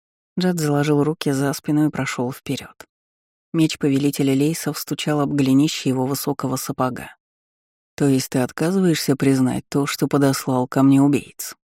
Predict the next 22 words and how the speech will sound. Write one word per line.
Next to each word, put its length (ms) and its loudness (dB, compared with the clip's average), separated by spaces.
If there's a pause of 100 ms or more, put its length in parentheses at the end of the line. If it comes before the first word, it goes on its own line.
(260)
спросил 580 -4
Джад 260 -4
спокойно. 600 -8 (1040)
«Если 640 -2
тебе, 440 4
о 120 6
великий, 540 4
наговорили 640 4
на 100 6
меня 340 6
небылиц, 720 2 (600)
ты 140 -4
должен 500 2
был 200 4
прогнать 580 2
злодеев 720 -2 (380)
или 280 4
велеть 480 6
отрезать 560 4
им 180 6
лживые 600 4
языки». 720 2